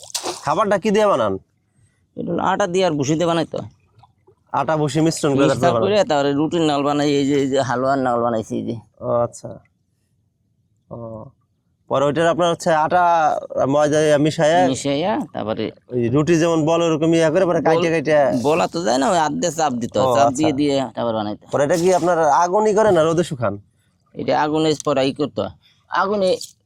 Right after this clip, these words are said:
Speaker 2: সেঁকতে হয়, সেই কাইটে তারপর আবার রোদে শুকিয়ে ফেললেও আরো শক্ত হয়, ভালো হয়।
Speaker 1: ও আচ্ছা। তো আপনার প্রতিদিন যে দুয়ারে পাতেন, এখানে আপনার কেমন টাকার খাবার খরচ, খরচ হয়?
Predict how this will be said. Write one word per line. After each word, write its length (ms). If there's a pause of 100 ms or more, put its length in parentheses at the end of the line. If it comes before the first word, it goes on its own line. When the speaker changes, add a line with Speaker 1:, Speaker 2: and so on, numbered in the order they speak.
(100)
Speaker 2:
সেঁকতে 380
হয়, 80
সেই 180 (260)
কাইটে 340
তারপর 180
আবার 160
রোদে 300
শুকিয়ে 280
ফেললেও 280
আরো 200
শক্ত 300
হয়, 140 (120)
ভালো 180
হয়। 120 (340)
Speaker 1:
ও 80 (140)
আচ্ছা। 280 (3500)
তো 120
আপনার 180
প্রতিদিন 480 (420)
যে 180
দুয়ারে 300
পাতেন, 260
এখানে 260
আপনার 220
কেমন 300
টাকার 220
খাবার 280
খরচ, 340
খরচ 240
হয়? 160